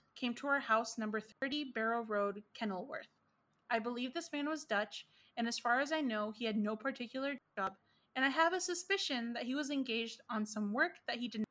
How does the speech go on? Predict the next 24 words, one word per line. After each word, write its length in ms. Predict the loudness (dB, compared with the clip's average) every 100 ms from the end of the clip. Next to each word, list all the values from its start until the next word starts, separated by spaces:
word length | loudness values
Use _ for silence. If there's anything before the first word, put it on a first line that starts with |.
| _
not 140 | 2
wish 140 | 2 -4
to 100 | -6
talk 280 | 2 2 0
about. 340 | -8 -8 -8 _ _ _ -2
But 100 | 0
in 120 | 6
my 180 | 6 6
opinion, 520 | 0 0 0 0 -2
it 140 | 0
might 180 | 2 2
have 180 | 2 -2
been 180 | 0 2
that 180 | 2 0
he 120 | -2
was 140 | -4
a 60 | -4
spy, 500 | 0 4 4 4 2 -2
for 80 |
he 100 | 0
had 220 | 0 0 0
plenty 260 | 0 2
of 120 | 0 -2 _
money, 340 | -2 0 -2